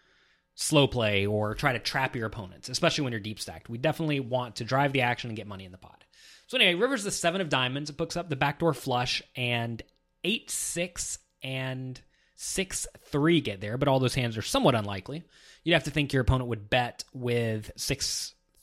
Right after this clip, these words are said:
three on the flop. Um, eight six may just bet as well.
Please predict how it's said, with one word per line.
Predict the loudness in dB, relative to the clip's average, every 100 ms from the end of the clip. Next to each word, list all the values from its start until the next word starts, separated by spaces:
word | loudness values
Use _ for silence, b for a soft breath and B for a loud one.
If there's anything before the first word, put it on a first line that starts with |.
| -8
three | -2 0 0 -2 -4
on | -6 -8
the |
flop. | -6 -8 -8 -10 -18 b b b b b -18
Um, | -12 -2
eight | 0
six | 2 0 0 -2 -6 -6
may | -4 0 0
just | 0 -2 2
bet | 2
as | 0 -4
well. | -6 -6 -10